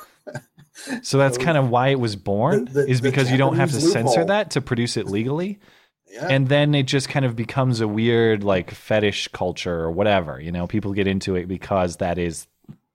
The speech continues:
Speaker 1: the substitute, uh, or the, the workaround, the loophole to make legal pornography in Japan.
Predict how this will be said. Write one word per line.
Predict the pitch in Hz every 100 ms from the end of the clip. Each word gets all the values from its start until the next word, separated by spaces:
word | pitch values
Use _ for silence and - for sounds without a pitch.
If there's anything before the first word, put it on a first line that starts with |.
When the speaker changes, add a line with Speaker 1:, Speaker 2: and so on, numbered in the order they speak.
| _ _ -
Speaker 1:
the | 101
substitute, | - 98 95 - 92 - 87 82 - - _ -
uh, | 82 78
or | 90 87
the, | 87 85
the | 95
workaround, | 90 98 98 92 82 85 87
the |
loophole | 90 113 101 87 76
to | -
make | 87 82 80 - - - _ 92
legal | 98 98 90
pornography | - 90 87 87 85 - 85
in | 80
Japan. | 80 78 131 101